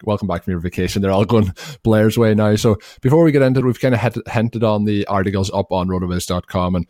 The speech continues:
Sean also mentioned the, the article we're gonna be talking about in a moment. That is the zero R B piece that he puts out each and every year. And of course,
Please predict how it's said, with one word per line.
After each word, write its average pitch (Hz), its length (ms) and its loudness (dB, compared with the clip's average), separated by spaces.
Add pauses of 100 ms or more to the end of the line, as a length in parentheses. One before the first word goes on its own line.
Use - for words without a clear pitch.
(200)
Sean 101 340 0
also 95 280 0
mentioned 92 320 -2
the, 90 180 -2
the 90 140 -2
article 90 280 -2
we're 90 100 -4
gonna 87 80 -6
be 85 40 -4
talking 92 300 -4
about 87 100 -4
in 85 60 -6
a - 20 -4
moment. 87 300 -6
That 90 160 -6
is 87 140 -10
the 90 80 -12
zero 87 300 -8
R 82 140 -4
B 82 200 -16
piece - 280 -16
that 85 120 -20
he 85 80 -18
puts - 180 -12
out 82 180 -10
each 87 180 -14
and 90 80 -8
every 82 200 -8
year. 85 260 -6
And 82 80 -10
of - 120 -20
course, 95 280 -2